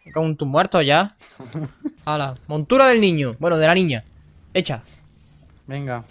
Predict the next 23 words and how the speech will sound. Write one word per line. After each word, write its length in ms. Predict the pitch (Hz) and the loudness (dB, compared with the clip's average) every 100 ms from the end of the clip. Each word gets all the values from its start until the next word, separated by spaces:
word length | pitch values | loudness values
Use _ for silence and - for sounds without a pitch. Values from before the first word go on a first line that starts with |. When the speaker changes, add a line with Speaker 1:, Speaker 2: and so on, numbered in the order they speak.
| - | -12
Speaker 2:
ahora 180 | 147 185 | -6 -4
la 120 | 147 | -4
mía. 320 | 123 123 113 - _ - _ _ - - - - _ - - - - - | -6 -10 -12 -16 _ -20 _ _ -20 -20 -20 -20 _ -20 -20 -20 -20 -8
Speaker 1:
Es 100 | 143 | -4
verdad, 280 | 143 131 147 | -2 -2 -4
me 100 | 123 | -4
cago 280 | 147 185 202 | 0 2 4
en 60 | |
la 120 | 139 131 | 2 2
puta. 400 | 208 254 147 - - | 2 2 0 -4 -20
Speaker 2:
Ah. 260 | 139 156 151 | -18 -10 0
Speaker 1:
Em, 720 | 160 156 151 147 147 147 147 - - - - - _ - | 4 6 4 4 0 -2 -4 -8 -16 -20 -20 -20 _ -10
bueno, 260 | 139 127 | -6 -4
para 140 | 123 123 | -4 -4
el 60 | |
siguiente 280 | - 135 135 | -4 -6 -4
capítulo. 300 | 131 110 117 - - 165 - | -6 -8 -14 -18 -20 -16 0
<laughs> 460 | - - - - - - - - - - 160 139 | 6 6 4 0 -8 -14 -16 -20 -20 -18 -16 -8
No, 100 | 131 | -4
ahora 220 | 110 123 131 | -2 -2 -2
lo 140 | 131 | -2
tameamos, 540 | 110 117 123 147 156 | -4 -4 -2 0 0
coño. 300 | 151 160 170 | 0 0 0